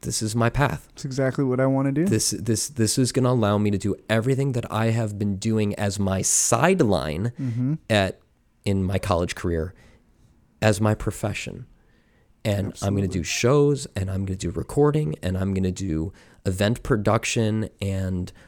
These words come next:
Speaker 1: all the things that I loved the most about my, uh, extracurricular world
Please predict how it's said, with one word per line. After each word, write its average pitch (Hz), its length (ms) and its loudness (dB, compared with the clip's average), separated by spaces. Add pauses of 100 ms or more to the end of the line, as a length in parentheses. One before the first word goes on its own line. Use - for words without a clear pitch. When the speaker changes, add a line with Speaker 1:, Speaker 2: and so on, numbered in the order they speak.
(240)
Speaker 1:
all 120 320 2
the 135 100 -4
things 117 380 -2
that 101 100 -4
I 101 120 -4
loved 104 560 2
the 95 80 -2
most 98 520 0
about 92 520 -4 (600)
my, 92 580 -4
uh, 90 220 -8 (100)
extracurricular 120 800 2
world 95 420 2